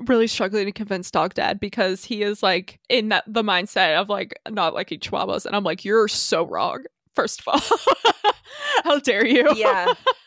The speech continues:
Speaker 2: I
Speaker 1: But
Speaker 2: think he needs to, he needs to get a little foster dog
Speaker 1: Yeah.
Speaker 2: that sits next to him while he's on the computer.
Speaker 1: Yes. Has a bed on his desk.
Speaker 2: Yes,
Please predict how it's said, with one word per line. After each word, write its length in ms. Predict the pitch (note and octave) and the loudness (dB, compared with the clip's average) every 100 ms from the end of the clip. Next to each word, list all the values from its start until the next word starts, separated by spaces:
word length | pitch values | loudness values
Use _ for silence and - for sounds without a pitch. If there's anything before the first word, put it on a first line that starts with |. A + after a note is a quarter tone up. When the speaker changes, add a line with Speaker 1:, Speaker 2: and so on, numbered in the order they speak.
| A#4 _ _ - F4+ B3 | -12 _ _ -20 -4 0
Speaker 2:
I 60 | |
Speaker 1:
But 80 | A#3 | 2
Speaker 2:
think 160 | D4 C#4 | 0 -2
he 160 | F4 | 0
needs 320 | E4+ D4+ - - | 0 0 -4 -8
to, 320 | - E4 C4+ - - | -2 0 0 -2 -12
he 180 | - C4 | -6 -4
needs 520 | B3 B3+ C4+ A#3 - | -2 -2 -2 -6 -8
to 100 | - | -8
get 580 | B3 A3 G#3 G#3 - - - G3+ | -4 2 2 0 -6 -14 -6 -4
a 80 | |
little 400 | F#3+ F#3+ G3+ G3+ | -2 -2 -2 -2
foster 500 | G#3 F#3 F#3 - F#3 | 0 2 2 -2 -8
dog 520 | E3+ D#3+ D3 - - A3 | -6 -4 -4 -4 -12 -12
Speaker 1:
Yeah. 240 | F3+ C#3 - | -6 -2 -2
Speaker 2:
that 340 | F3+ F3 - | 0 -2 -4
sits 500 | - - G#3+ G#3+ - | -10 -6 -6 -6 -8
next 320 | E3+ E3+ - | -8 -8 -10
to 100 | F#3 | -10
him 360 | F3+ E3 D#3 C#3+ | -8 -8 -8 -4
while 240 | D#3+ D#3+ | -4 -2
he's 180 | E3+ D#3+ | -6 -8
on 200 | D#3+ D#3+ | -6 -6
the 100 | D3+ | -4
computer. 80 | G#3+ G3 | 0 2
Speaker 1:
Yes. 640 | G3+ G#3 G#3+ G3+ - - - - - | 4 4 4 2 -4 -8 -10 -20 -4
Has 200 | - A#3+ | -2 2
a 80 | C4+ | 0
bed 320 | - G#3 G#3 | 2 2 4
on 140 | G#3 | 2
his 180 | A3+ A3+ | 0 -2
desk. 560 | - F3+ F#3 - - - | 2 2 2 0 -10 -14
Speaker 2:
Yes, 320 | G3+ G3+ E3+ | -2 0 0